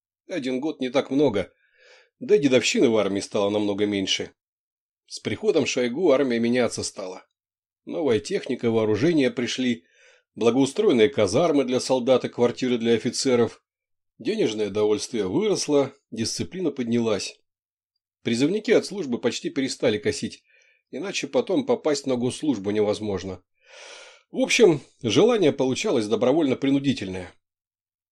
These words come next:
Пошёл и не пожалел. После курса молодого бойца попал в сержантскую школу.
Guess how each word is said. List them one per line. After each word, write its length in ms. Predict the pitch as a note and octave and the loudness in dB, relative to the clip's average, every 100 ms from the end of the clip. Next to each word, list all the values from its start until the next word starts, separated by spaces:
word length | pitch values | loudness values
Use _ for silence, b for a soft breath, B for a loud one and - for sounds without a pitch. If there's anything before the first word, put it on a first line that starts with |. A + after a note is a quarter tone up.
| _ _ | _ _
Пошёл 480 | C#3 C3+ - A3+ - _ _ | -4 -4 -4 -4 -6 _ _
и 100 | G3+ | -4
не 100 | C#3+ | -4
пожалел. 600 | A2 F#2 G2+ G2 F#2+ - _ _ _ _ _ _ _ - | -2 -2 0 0 -2 -6 _ _ _ _ _ _ _ -6
После 300 | F#3 - A#2 | -6 -4 -4
курса 320 | E3+ E3 B2+ | -2 -2 -2
молодого 420 | A2 A2+ F3 C3 | 0 0 2 2
бойца 440 | G#2 G#2+ G#2 F#3+ | 2 0 0 -2
попал 340 | F3+ A2 - D3+ | -2 0 2 0
в 60 | |
сержантскую 560 | - A2 A2+ A#2+ - A#2+ | 0 -2 0 0 -2 -6
школу. 540 | - C#3+ A#2+ G2+ F2+ | -4 -2 0 0 -4